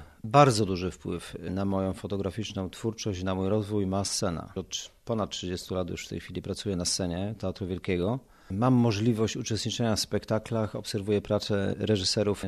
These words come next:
oświetleniowców, kostiumologów. To mi niewątpliwie pomaga, bo to jakoś kształtuje też mój pogląd na kadr. Zdecydowanie, zresztą to wi-, chyba widać po większości moich zdjęć.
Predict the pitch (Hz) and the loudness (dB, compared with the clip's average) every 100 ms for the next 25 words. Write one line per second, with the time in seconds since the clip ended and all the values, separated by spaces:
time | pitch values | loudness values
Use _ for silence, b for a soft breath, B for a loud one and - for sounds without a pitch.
0 | 95 101 110 - 110 110 - - 101 - | -4 -4 -4 2 4 4 0 -4 -4 -6
1 | - 120 - 117 107 104 98 98 95 - | -6 -4 -2 0 4 4 4 4 2 2
2 | 123 123 123 110 - 117 110 107 104 113 | 6 8 6 4 -2 0 0 2 2 2
3 | 110 98 - 107 107 104 104 - - 107 | 2 0 0 2 4 2 0 -4 0 0
4 | 110 107 98 95 - 101 98 92 - - | 2 2 2 0 0 2 2 0 -2 2
5 | 104 92 87 - - 92 90 90 - 90 | 4 4 2 -2 -8 -6 -4 -4 -2 -2
6 | - - - - - 101 107 117 120 139 | -4 -16 -20 -12 -4 -2 0 2 4 2
7 | 175 147 135 117 143 120 113 107 95 - | 0 -2 -2 -2 2 2 4 2 0 -4
8 | - - 104 101 98 104 - 98 101 92 | -20 -10 -4 -2 -2 -4 -4 -2 -2 -2
9 | 104 98 - - | 0 0 -2 -8